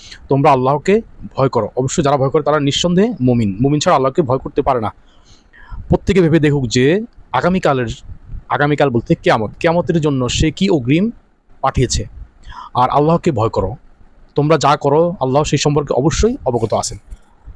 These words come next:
তো আগামীকালের জন্য কে কি অগ্রিম পাঠিয়েছে সে বিষয়ে চিন্তা ফিকির করতে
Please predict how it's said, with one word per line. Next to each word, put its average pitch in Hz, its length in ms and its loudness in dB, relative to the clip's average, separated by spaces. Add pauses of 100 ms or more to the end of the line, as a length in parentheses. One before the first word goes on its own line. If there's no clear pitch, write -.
(720)
তো - 120 -2
আগামীকালের 151 960 4
জন্য 139 280 2 (320)
কে 196 140 6
কি 190 180 2
অগ্রিম 143 340 2 (200)
পাঠিয়েছে 165 480 2
সে - 180 2
বিষয়ে 160 220 2
চিন্তা 139 200 -2
ফিকির 143 180 0
করতে 190 360 0